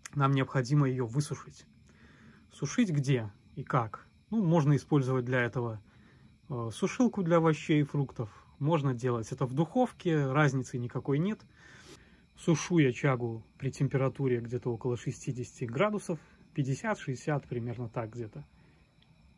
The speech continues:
И очень важно ее хорошо высушить, друзья. Если она не досохнет, если останется хоть немного влаги, она покроется плесенью и испортится, и вы просто ее выбросите. Хранить чагу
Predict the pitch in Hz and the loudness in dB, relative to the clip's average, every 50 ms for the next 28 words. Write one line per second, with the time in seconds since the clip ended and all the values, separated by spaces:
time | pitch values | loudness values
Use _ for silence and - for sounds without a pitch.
0 | _ _ _ _ _ _ _ - 147 139 143 147 156 170 160 - 165 156 135 151 | _ _ _ _ _ _ _ -4 0 2 4 4 6 4 4 4 2 2 4 6
1 | 180 202 208 175 151 151 139 131 131 139 156 165 160 - 139 127 120 - - - | 6 4 4 4 2 2 2 2 4 2 2 2 2 0 0 0 0 -2 -2 -2
2 | 151 147 135 135 123 - 123 117 - - 123 120 123 127 117 139 165 185 180 147 | 0 0 0 -2 -4 -6 -10 -12 -12 -12 -12 -10 -8 -4 0 2 2 2 2 2
3 | 143 147 - 143 135 135 131 127 131 - - 143 139 135 127 131 127 - - - | 0 -2 -2 -2 0 0 0 -2 -4 -2 0 2 2 2 0 0 -2 -2 0 0
4 | 147 147 - 190 185 185 - - - - - - - - - _ - 139 - - | 0 0 0 -2 -4 -4 -6 -14 -20 -20 -20 -20 -20 -20 -14 _ -8 -6 -2 -2
5 | 139 127 - - 143 139 135 127 - - 143 - 139 139 139 131 135 135 131 127 | -2 -2 0 0 2 2 2 0 -2 -6 -6 -6 -4 -2 -2 -2 0 0 0 0
6 | 135 123 135 151 165 180 160 143 135 131 139 135 131 127 - - _ - 117 - | 0 0 2 2 4 4 2 0 0 0 0 0 0 -2 -4 -8 _ -10 -8 -6
7 | - 131 127 123 - - 151 - 160 165 185 175 - 160 147 139 131 - - - | -2 -2 -2 -2 -4 -6 -8 -6 -2 -2 -2 -2 -2 -2 -2 -2 -4 -6 -10 -18
8 | - - - - - - _ _ - 165 151 127 - - 156 147 143 - 131 - | -20 -20 -20 -20 -20 -20 _ _ -8 -4 -4 -4 -4 -2 -2 -2 -2 -2 -4 -6
9 | - - 117 110 123 120 - 135 123 - - 127 120 120 123 110 113 135 131 113 | -4 -6 -6 -6 -6 -6 -6 -6 -6 -4 -4 -4 -2 -2 -2 -2 -2 -2 -2 -2
10 | 110 107 - - 143 - - 151 147 - _ _ - - - - - - - - | -4 -6 -8 -12 -16 -18 -18 -18 -18 -18 _ _ -20 -20 -20 -20 -20 -20 -20 -20
11 | - - - - 143 143 147 160 185 226 226 - - - - - - _ - - | -20 -8 -2 2 4 6 8 8 8 8 6 4 0 -14 -18 -20 -20 _ -20 -20
12 | - _ _ - - - 156 170 170 147 139 127 120 117 | -20 _ _ -8 -2 0 2 2 2 2 2 0 0 -2